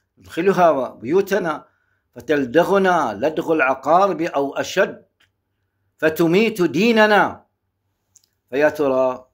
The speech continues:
ماذا يريد أن يقول؟ وما هي العقارب المعروضة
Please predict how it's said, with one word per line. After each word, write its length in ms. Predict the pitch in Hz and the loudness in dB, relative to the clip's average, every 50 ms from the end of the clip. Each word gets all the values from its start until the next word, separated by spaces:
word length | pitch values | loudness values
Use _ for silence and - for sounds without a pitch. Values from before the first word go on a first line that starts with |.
| _ _ _ _ _ | _ _ _ _ _
ماذا 600 | 113 110 113 131 156 175 175 160 139 131 139 135 | -12 -8 -6 -6 -6 -4 -6 -6 -6 -4 -4 -4
يريد 360 | 131 127 120 120 131 123 110 | -4 -4 -4 -4 -6 -6 -8
أن 140 | - 113 107 | -10 -10 -10
يقول؟ 680 | 104 101 98 - - 104 98 92 95 92 90 92 90 - _ _ _ _ _ _ _ _ _ _ _ | -10 -10 -12 -12 -12 -10 -10 -10 -10 -10 -12 -14 -16 -20 _ _ _ _ _ _ _ _ _ _ _
وما 280 | - 107 117 135 139 135 | -8 -4 -2 -2 0 0
هي 420 | 139 135 127 123 123 117 - - - | 0 0 2 2 0 -2 -4 -8 -8
العقارب 760 | 127 120 123 117 123 - - 160 185 196 180 156 131 107 92 - - _ _ _ _ _ _ _ _ _ - | -8 -6 -4 -4 -4 -2 0 0 0 0 0 -2 -4 -6 -8 -14 -20 _ _ _ _ _ _ _ _ _ -8
المعروضة 920 | 127 127 117 117 107 98 113 117 131 135 127 117 120 117 120 120 120 | -8 -6 -6 -6 -6 -6 -4 -4 -2 -2 -2 -2 -2 -2 -2 -4 -6